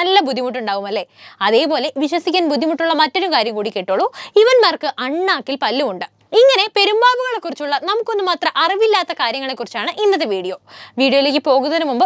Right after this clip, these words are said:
ഒരു ചോദ്യം, നിങ്ങൾ ഈ പെരുമ്പാമ്പിനെ കണ്ടിട്ടുണ്ടോ? ഉണ്ടെങ്കിലും ഇല്ലെങ്കിലും എന്തായാലും കമന്റ് ചെയ്യൂ.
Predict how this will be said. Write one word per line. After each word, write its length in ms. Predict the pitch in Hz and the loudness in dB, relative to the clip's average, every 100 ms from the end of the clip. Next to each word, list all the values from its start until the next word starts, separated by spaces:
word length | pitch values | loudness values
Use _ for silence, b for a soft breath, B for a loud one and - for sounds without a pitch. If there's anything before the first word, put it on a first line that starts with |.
| - | 2
ഒരു 120 | 415 508 | 2 2
ചോദ്യം, 260 | 359 240 403 B B 494 | 0 -4 -6 B B 2
നിങ്ങൾ 180 | 508 494 | 4 4
ഈ 20 | 392 | 2
പെരുമ്പാമ്പിനെ 440 | 339 311 330 320 302 | 0 0 -2 -2 -4
കണ്ടിട്ടുണ്ടോ? 420 | 254 220 208 190 B B 254 | -4 -6 -6 -8 B B -4
ഉണ്ടെങ്കിലും 420 | 262 285 277 349 339 | 0 0 0 -2 -2
ഇല്ലെങ്കിലും 320 | 302 294 311 | -2 -2 -2
എന്തായാലും 260 | 285 285 302 | -2 -2 0
കമന്റ് 260 | 302 330 403 | 0 0 0
ചെയ്യൂ. 140 | 247 | -2